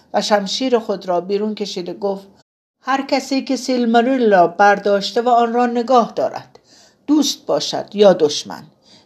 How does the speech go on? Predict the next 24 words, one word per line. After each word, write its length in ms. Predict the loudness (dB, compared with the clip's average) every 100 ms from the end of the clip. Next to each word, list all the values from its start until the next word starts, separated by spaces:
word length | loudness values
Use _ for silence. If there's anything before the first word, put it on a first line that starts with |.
| _
دیو 320 | 4 4 4
مرگوت 440 | 2 2 0 0 0
باشد 560 | 0 -4 -2 -4 -4
یا 240 | -4 -6 -2
الف 400 | 2 2 2 -6
یا 180 | 0 2
فرزند 600 | 2 0 -2 0 -4 -2
آدمیزاد 920 | -6 -6 -8 -10 -14 -14 -8 -8 -8 _ _ -20 _
یا 120 | 2 2
هر 360 | 2 0 0
نوع 140 | -2 -4
موجود 480 | -4 -6 -8 -10
زنده 440 | -10 -10 -10 -2 -2
دیگری 460 | -2 -8 -6 -6
باشد، 440 | -6 -8 -6 -6 -6 -8 -20 -20 _
در 260 | 4 4 4 2
آردا 680 | 4 6 4 2 2 2 0 -10 _ -16
هیچ 420 | 0 2 2 -2
قانون 420 | -6 -6 -6 -12 -16 _
یا 300 | 2 4 4 4
عشق 400 | 4 2 -6 0
یا 180 | 0
پیمان 600 | 0 -2 -6 -4 -2 -2 -2
جهنم، 520 | -6 -8 -14 -14